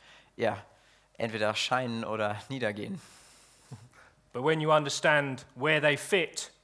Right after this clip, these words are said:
Speaker 2: in the history of Israel, they make much more sense.
Speaker 1: Aber wenn du weißt, in welchen Zeit der Geschichte in Israel der,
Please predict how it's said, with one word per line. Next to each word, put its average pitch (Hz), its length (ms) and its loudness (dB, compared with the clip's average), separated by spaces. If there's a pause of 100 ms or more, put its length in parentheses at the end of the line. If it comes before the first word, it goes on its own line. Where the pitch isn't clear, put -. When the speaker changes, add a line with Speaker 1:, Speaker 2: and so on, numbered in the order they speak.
(380)
Speaker 2:
in 143 140 -6
the 127 80 -2
history 156 440 -2
of 139 80 0
Israel, 117 520 0 (500)
they 135 100 0
make 147 220 2
much 143 240 0
more 127 120 -4
sense. 123 520 0 (260)
Speaker 1:
Aber 120 220 -2
wenn 139 100 0
du 131 160 -4
weißt, - 380 2
in 120 200 -8
welchen 123 320 -4
Zeit - 280 -4
der 131 100 -4
Geschichte 120 420 -6
in 113 100 -6
Israel 110 520 -4
der, 107 220 -2